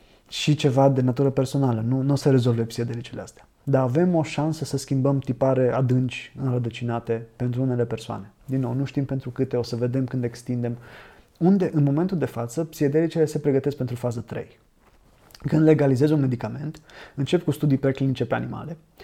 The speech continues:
după aceea faci studii de, uh, siguranță pe oameni, după aceea faci studii de,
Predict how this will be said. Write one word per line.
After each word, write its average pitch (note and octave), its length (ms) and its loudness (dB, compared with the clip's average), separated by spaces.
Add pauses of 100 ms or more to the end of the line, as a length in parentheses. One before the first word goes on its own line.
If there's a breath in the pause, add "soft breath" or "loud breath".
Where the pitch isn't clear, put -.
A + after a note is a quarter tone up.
(180 loud breath)
după D3 160 0
aceea D#3+ 220 4
faci C#3+ 280 0
studii C#3 360 0
de, B2+ 460 0
uh, A#2 520 -4 (120)
siguranță C#3 500 4
pe A#2+ 120 -2
oameni, A#2+ 380 -4 (680 loud breath)
după E3 260 4
aceea D#3+ 280 2
faci C#3 240 0
studii C#3 440 2
de, B2 560 2